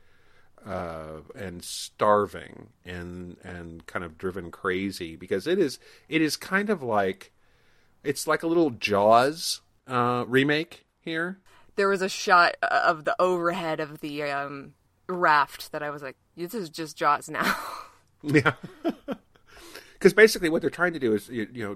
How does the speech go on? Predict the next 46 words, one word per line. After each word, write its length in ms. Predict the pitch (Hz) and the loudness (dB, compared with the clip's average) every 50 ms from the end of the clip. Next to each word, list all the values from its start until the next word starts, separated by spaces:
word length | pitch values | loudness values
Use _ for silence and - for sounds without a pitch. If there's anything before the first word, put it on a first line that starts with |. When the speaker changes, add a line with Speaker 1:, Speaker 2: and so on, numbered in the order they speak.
| 98 - | -8 -4
Speaker 1:
John 240 | 131 139 156 170 | 0 0 0 0
is 80 | 170 160 | 0 -4
trying 200 | - - 113 107 | -4 -4 -6 -6
to 60 | 107 | -6
build 200 | - 92 87 80 78 | -6 -8 -8 -8 -10
this 220 | 85 - - - | -12 -16 -12 -6
raft, 520 | 147 165 170 135 95 80 80 - - - _ _ - - - - _ _ _ _ - | 0 0 2 2 0 -2 -6 -10 -14 -20 _ _ -20 -20 -20 -20 _ _ _ _ -6
and 400 | 117 110 107 104 104 98 98 98 | -2 0 0 0 -2 -4 -6 -8
Strand 400 | - - - 127 123 127 131 123 | -8 -4 0 0 0 0 0 -2
is 160 | 117 104 95 | -4 -6 -4
like, 380 | 104 98 95 92 87 - - - _ _ _ _ _ _ _ _ _ _ _ _ _ _ _ _ _ _ _ | 0 0 0 0 0 -4 -8 -16 _ _ _ _ _ _ _ _ _ _ _ _ _ _ _ _ _ _ _
"You 100 | - 101 | 0 6
know, 160 | 117 131 131 | 10 10 10
this 140 | 123 117 - | 10 8 4
is 80 | 104 101 | 0 -4
a 60 | 101 | -4
stupid 360 | - - - 170 143 123 117 | -4 0 4 4 6 8 8
idea." 520 | 110 104 95 - 107 107 101 92 87 82 85 | 8 6 6 4 4 2 2 2 2 -2 -4
And, 220 | 87 92 87 78 | -8 -10 -12 -14
and 280 | - 92 87 85 85 82 | -14 -14 -14 -14 -16 -14
John's 340 | - 92 90 90 90 - | -12 -10 -10 -10 -10 -10
like, 220 | - 85 85 87 - | -8 -8 -8 0 4
"I 160 | 123 135 160 | 4 6 6
have 240 | 151 - 208 180 120 | 6 6 6 8 10
hope." 340 | 165 202 175 123 107 - 117 | 10 12 12 10 8 4 -2
And 140 | 107 98 | -10 -12
Strand's 320 | - - 98 98 104 95 104 | -4 -2 0 0 0 0 -4
like, 160 | 90 82 - | -8 -8 0
"There 180 | 107 117 139 170 | 6 8 10 10
is 220 | 175 143 - - | 10 8 6 4
no 160 | 131 120 113 | 2 2 4
hope." 340 | 98 113 107 98 87 - - | 6 6 6 6 6 2 -4
And 160 | 92 87 82 | -8 -8 -4
John's 280 | 101 104 101 98 95 - | -2 -2 -2 -2 -4 -6
like, 200 | 107 - 95 98 | -8 -8 -6 0
"No, 160 | 196 220 226 | 6 6 8
really, 220 | 220 220 220 208 196 | 10 12 12 12 12
there 220 | 170 170 170 175 | 10 8 6 6
is." 240 | 170 160 131 104 101 | 8 6 6 6 4
And 120 | 104 107 | -2 -10
Strand's 360 | - - 110 101 101 92 - 98 | -4 0 0 0 0 0 -4 -6
like, 160 | 90 90 85 | -6 -6 -6
"You're 500 | 95 110 143 165 170 160 156 151 139 123 | 0 8 10 12 12 12 12 12 10 10
a 160 | 117 120 117 | 10 10 8
moron." 840 | 104 101 92 87 87 87 110 110 98 90 90 90 85 82 78 76 80 | 6 4 -2 -10 -4 2 4 4 6 4 4 0 -2 -4 -8 -10 -10
And, 180 | 85 85 87 | -10 -10 -12